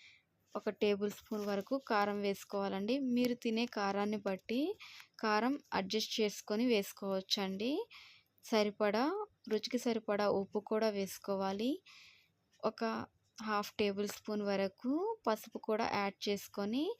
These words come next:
మెత్తగా ఫైన్ పేస్ట్ లాగా చేసుకోవాలండి. చేసుకొని పక్కన పెట్టుకోవాలి. కాకరకాయలు అనేవి మంచిగా వేగిపోయినాయండి. ఈ కాకరకాయలన్నిటిని తీసుకొని పక్కన పెట్టుకుందాము.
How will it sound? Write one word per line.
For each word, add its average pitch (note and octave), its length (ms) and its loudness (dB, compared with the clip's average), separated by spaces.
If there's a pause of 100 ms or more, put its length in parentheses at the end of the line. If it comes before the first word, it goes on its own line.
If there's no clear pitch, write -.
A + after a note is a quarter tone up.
(420)
మెత్తగా A3+ 520 0 (280)
ఫైన్ G#3+ 380 0
పేస్ట్ G#3 360 0
లాగా G#3 280 6
చేసుకోవాలండి. F#3+ 1040 0
చేసుకొని G#3+ 440 0
పక్కన A3 300 0
పెట్టుకోవాలి. F#3 680 0 (1160)
కాకరకాయలు A#3+ 640 4
అనేవి A3+ 440 2
మంచిగా A3+ 520 4 (220)
వేగిపోయినాయండి. G#3 1000 2 (560)
ఈ A#3 80 2
కాకరకాయలన్నిటిని A3 1080 2
తీసుకొని G#3+ 640 0 (200)
పక్కన A3 320 2
పెట్టుకుందాము. G3+ 800 -2